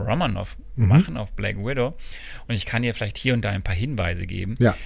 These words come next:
Speaker 1: Aber ich kann dir ja nicht viel über andere Figuren erzählen, weil dann würde ich dir ja schon sofort sagen, welche anderen Figuren im Film vorkommen, die dich, glaube ich, zu sehr triggern würden, was es in diesem Film ist. Und wir wollen ja alle Spaß haben, was du da
Speaker 2: Mhm.
Speaker 1: spekulierst. Deswegen fangen wir einfach mal an mit einfach Marvel History, Natascha Romanoff, Black Widow.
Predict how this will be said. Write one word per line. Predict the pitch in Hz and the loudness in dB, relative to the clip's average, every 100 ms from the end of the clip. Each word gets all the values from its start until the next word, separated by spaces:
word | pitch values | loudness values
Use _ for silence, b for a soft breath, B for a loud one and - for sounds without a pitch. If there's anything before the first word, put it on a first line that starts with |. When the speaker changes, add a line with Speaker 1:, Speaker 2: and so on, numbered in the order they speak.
| B | B
Speaker 1:
Aber | 110 117 | -2 0
ich | - | 0
kann | - 185 | -4 0
dir | |
ja | 180 | 0
nicht | 175 160 | -2 -6
viel | 185 | -4
über | 170 | 2
andere | 175 220 202 | 2 2 -4
Figuren | 135 117 117 107 | -6 -6 -4 -4
erzählen, | 98 - 104 98 143 127 | -4 -6 -4 -4 -4 0
weil | 123 127 127 | 2 2 2
dann | 127 | -2
würde | 135 | -4
ich | 143 | -4
dir | 143 | -4
ja | 131 | -4
schon | 131 | -6
sofort | 127 - 131 | -8 -6 -4
sagen, | 135 131 | -2 -2
welche | 131 131 131 | -2 -2 -2
anderen | 135 135 | -4 -6
Figuren | 135 160 160 | -8 -6 -4
im | |
Film | 165 226 | -2 0
vorkommen, | 185 151 165 208 285 B B B B 392 415 - - | 0 0 0 0 -2 B B B B -20 -18 -16 -16
die | - 120 123 131 135 139 143 147 147 - | -12 -4 -2 -2 -2 -4 -4 -6 -8 -6
dich, | 143 - | -6 -2
glaube | 151 151 | -2 -2
ich, | - | -4
zu | 160 | -4
sehr | 160 | -4
triggern | - 175 180 175 | -2 -2 0 0
würden, | 165 165 151 | -2 -4 -2
was | 143 147 | -2 -2
es | 143 | -6
in | 139 | -8
diesem | 127 | -8
Film | 120 117 113 | -6 -6 -4
ist. | 226 | -4
Und | - 165 | -4 -4
wir | 143 | -2
wollen | 139 139 | -2 -2
ja | 120 | -4
alle | 120 | -4
Spaß | - 117 110 | -4 -4 -4
haben, | 107 104 | -4 -6
was | 98 | -6
du | 101 | -6
da | 95 95 - B B | -6 -6 -8 B B
Speaker 2:
Mhm. | 123 120 208 b b b - | 4 6 6 b b b -20
Speaker 1:
spekulierst. | - 123 120 160 - - | 0 2 4 2 0 -2
Deswegen | 143 185 214 | 0 2 0
fangen | 185 254 | 0 2
wir | 247 | 2
einfach | 208 | 2
mal | 180 | -2
an | 170 | -2
mit | 226 208 | -2 -2
einfach | 190 220 | -2 -2
Marvel | 214 190 175 | -2 -4 -4
History, | 180 - 240 226 | -4 -4 -2 -2
Natascha | 208 - 208 214 208 214 | -4 -6 -4 -2 -2 -4
Romanoff, | 190 240 277 120 139 - - | -2 -2 -2 -2 -2 -6 -10
Black | - 190 202 | -4 -4 -2
Widow. | 240 160 | -2 -2